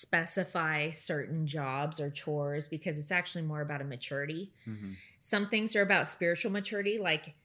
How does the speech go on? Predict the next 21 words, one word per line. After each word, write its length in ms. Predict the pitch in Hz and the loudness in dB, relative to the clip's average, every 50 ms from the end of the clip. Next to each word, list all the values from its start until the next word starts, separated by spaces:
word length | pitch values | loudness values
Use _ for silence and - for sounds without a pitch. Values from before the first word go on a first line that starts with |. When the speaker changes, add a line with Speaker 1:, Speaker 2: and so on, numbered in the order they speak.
| _ _ _ _ _ _ _ _ _ _ _ _ - | _ _ _ _ _ _ _ _ _ _ _ _ -6
Speaker 1:
i-, 100 | 139 113 | -4 -2
certain 540 | - - - 214 - - 185 190 185 180 160 - - - | 0 2 2 2 2 2 0 -2 -2 -2 -6 -8 -12 -18
ch-, 100 | - - _ - 156 151 | -20 -18 _ -14 -8 -6
chores, 540 | - - 214 190 180 180 175 185 185 185 180 | -4 -2 0 2 4 6 4 4 2 2 0
what 180 | 180 185 - - | 0 0 0 0
can 180 | 208 202 185 | -2 -2 0
they 240 | 180 175 165 156 160 156 - - | 0 0 0 0 -2 -4 -4 -4
handle? 600 | 185 160 160 160 170 175 170 170 175 185 196 190 | -2 -2 -2 -2 0 0 0 0 0 0 -2 -4
Like 300 | - 160 160 147 143 147 - - 160 - - | -4 -2 0 0 0 -2 -6 -16 -12 -2 2
babysitting, 600 | 208 175 165 156 156 151 - 170 143 135 139 143 | 2 2 4 2 0 0 0 0 0 -2 -4 -6
for 120 | - 139 135 | -4 -4 -4
example, 600 | 131 143 143 135 113 127 131 - 110 - - - - 165 | -4 -4 -4 -4 -4 -6 -4 -6 -6 -6 -8 -10 -8 -2
would 220 | 165 170 156 143 | 0 0 0 0
be 140 | - 160 151 | -2 -2 -2
something 360 | - - 165 156 - 170 160 | -2 -2 -4 -2 -2 -2 -2
that 180 | 160 139 113 147 | -2 -2 0 0
I 80 | 160 | 0
would 160 | 156 160 156 | 0 -2 -2
put 240 | - - 180 160 - - | -4 -2 -2 0 0 -2
in 140 | 165 160 | -2 -2
the 140 | 151 143 143 | -2 -2 -4